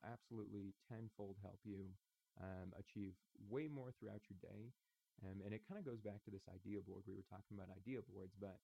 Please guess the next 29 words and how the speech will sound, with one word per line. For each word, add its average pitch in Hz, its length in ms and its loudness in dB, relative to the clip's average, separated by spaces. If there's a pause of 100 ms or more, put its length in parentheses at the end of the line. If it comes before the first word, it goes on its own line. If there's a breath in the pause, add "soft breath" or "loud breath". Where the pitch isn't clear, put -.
(420 soft breath)
you 131 120 2
can 123 260 2
write 110 300 0
stuff 123 240 -2 (100)
down, 101 480 0
and 92 220 -4 (540)
that'll 107 340 2
be, 104 420 4
whether 123 340 4
consciously 139 600 -2
or 117 80 0
not 107 240 -4
you're 101 180 2
aware 110 280 2
of 101 100 0
it, 95 80 2
your 110 180 2
unconscious 107 540 -2
mind 98 260 -2
is, 101 320 0
especially 113 480 -4
if 117 100 -4
it's 104 200 -2
in 101 160 2
the 95 120 -4
room 98 180 0
that 107 120 -4
you 98 160 -2
work 101 200 -2